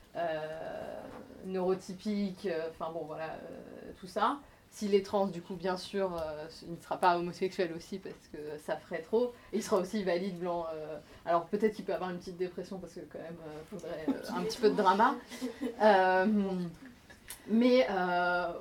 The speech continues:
voilà, enfin, moi, j'ai essayé de regarder, euh, l-, tous les livres que j'ai pu lire, euh, euh, L G B T, euh, et donc il y en a beaucoup. Euh,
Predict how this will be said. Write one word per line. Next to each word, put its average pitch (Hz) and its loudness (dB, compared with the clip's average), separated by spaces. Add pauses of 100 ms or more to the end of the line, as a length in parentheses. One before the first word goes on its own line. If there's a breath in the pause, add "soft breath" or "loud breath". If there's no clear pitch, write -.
(140)
voilà, 240 8
enfin, - 0
moi, 220 6
j'ai 196 2
essayé 196 0
de 185 -2
regarder, 190 2
euh, 185 -2 (120)
l-, 165 -10 (200)
tous 240 -2
les 220 4
livres 202 -2
que 180 -6
j'ai 170 -6
pu 185 -10
lire, 180 -2
euh, - -12 (560 loud breath)
euh, - -18
L 175 -8
G 170 -12
B 175 -4
T, 190 -2
euh, 185 2 (160)
et 165 -12
donc 151 -14
il - -16
y 165 -10
en 156 -8
a 156 -4
beaucoup. 233 -6 (580 loud breath)
Euh, 170 -4